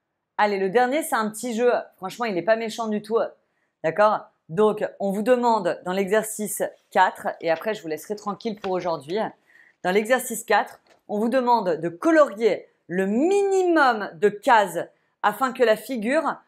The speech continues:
soit symétrique par rapport à zéro. D'accord ? Donc, vous avez votre dessin. OK ? Moi, je vais le refaire au tableau aussi.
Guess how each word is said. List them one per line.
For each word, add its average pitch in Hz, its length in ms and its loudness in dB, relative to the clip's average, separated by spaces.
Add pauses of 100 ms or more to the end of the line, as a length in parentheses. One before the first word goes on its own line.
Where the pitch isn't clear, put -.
(120)
soit 226 240 0
symétrique 320 600 -2
par 247 120 0
rapport 247 280 2
à 254 100 4
zéro. 214 400 0 (800)
D'accord ? 196 380 0 (320)
Donc, 196 420 2
vous 175 160 -2
avez 214 200 6
votre 202 400 -4 (300)
dessin. 208 540 2 (560)
OK ? 175 200 0 (400)
Moi, 214 100 -2
je 185 60 -4
vais 233 60 4
le 233 60 8
refaire 233 360 4
au 220 80 2
tableau 214 340 2
aussi. 285 380 -4